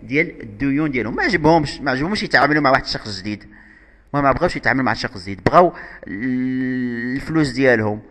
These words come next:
دونك عندهم الحق بالتعرض. دونك، دونك هذاك الثمن ديال البيع كتشد المحكمة، كتخلصهم هما الديون ديالهم، داكشي اللي بقى كتعطيه البائع. دونك هذه هي، آه، l'opposition. دابا نشوفوا، آه، الحالة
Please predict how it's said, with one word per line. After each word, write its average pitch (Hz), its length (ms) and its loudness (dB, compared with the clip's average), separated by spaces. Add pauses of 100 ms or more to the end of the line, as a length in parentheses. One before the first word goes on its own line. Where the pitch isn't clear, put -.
(200)
دونك 170 200 0
عندهم 165 280 -4
الحق - 280 -6
بالتعرض. 98 640 -6 (480)
دونك، 151 240 2 (180)
دونك 151 180 -6
هذاك 160 140 -2
الثمن 135 320 -2
ديال 123 160 -2
البيع 135 280 -2 (240)
كتشد 107 300 -8
المحكمة، 117 600 -2 (460)
كتخلصهم 190 580 -2
هما 151 160 0
الديون 127 320 -4
ديالهم، 190 200 -6
داكشي - 240 -6
اللي 185 100 -2
بقى 330 220 -4
كتعطيه - 540 -6 (320)
البائع. 104 800 -2 (220)
دونك 175 220 -2
هذه 139 340 -4
هي، 175 160 -2 (380)
آه، 123 320 -2
l'opposition. 117 720 -4 (260)
دابا 185 200 0
نشوفوا، 415 440 -2 (800)
آه، 143 320 6
الحالة 143 560 8